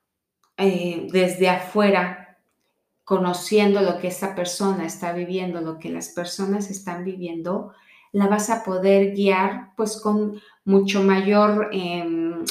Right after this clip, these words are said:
amor y también, como te decía al inicio, probablemente empatía o compasión segu-, según lo que,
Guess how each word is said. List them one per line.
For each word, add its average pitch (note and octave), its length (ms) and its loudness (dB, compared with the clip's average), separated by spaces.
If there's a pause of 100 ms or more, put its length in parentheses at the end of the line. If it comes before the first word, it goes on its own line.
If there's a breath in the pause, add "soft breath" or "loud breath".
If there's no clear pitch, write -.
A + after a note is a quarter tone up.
(120)
amor F3+ 640 2 (520 soft breath)
y G3+ 220 0
también, G3 300 6
como G3+ 220 4
te G3 80 0
decía F3+ 400 4
al F#3 100 -4
inicio, F#3 800 -2
probablemente F#3 760 0
empatía E3+ 680 -4
o F#3 80 -6
compasión F3 800 -4
segu-, F3 500 -8
según F3+ 440 -2
lo F#3 140 -4
que, - 380 -8